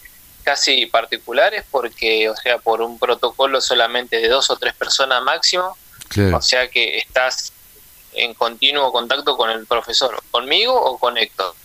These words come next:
Speaker 2: Sí, sí, o con el que,
Speaker 1: Eh,
Speaker 2: con el
Speaker 1: bueno,
Speaker 2: que le toque en
Speaker 1: lo
Speaker 2: ese
Speaker 1: lindo es
Speaker 2: momento.
Speaker 1: que estás adentro.
Speaker 2: Decía, con el
Speaker 1: Lo
Speaker 2: que le
Speaker 1: lindo
Speaker 2: toque en
Speaker 1: que
Speaker 2: ese,
Speaker 1: adentro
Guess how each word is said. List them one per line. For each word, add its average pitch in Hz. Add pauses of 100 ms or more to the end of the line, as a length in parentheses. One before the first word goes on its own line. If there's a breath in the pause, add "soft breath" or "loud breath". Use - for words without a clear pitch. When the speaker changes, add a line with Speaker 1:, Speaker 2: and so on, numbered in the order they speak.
Speaker 2:
Sí, 165
sí, 139
o 101
con 120
el 113
que, 107
Speaker 1:
Eh, -
Speaker 2:
con 120
el -
Speaker 1:
bueno, 117
Speaker 2:
que 117
le 120
toque 139
en 135
Speaker 1:
lo 120
Speaker 2:
ese 123
Speaker 1:
lindo 135
es 139
Speaker 2:
momento. 147
Speaker 1:
que 131
estás -
adentro. 147 (520)
Speaker 2:
Decía, 131
con 120
el 123
Speaker 1:
Lo 107
Speaker 2:
que 113
le 120
Speaker 1:
lindo 123
Speaker 2:
toque 156
en 165
Speaker 1:
que 165
Speaker 2:
ese, 135
Speaker 1:
adentro 147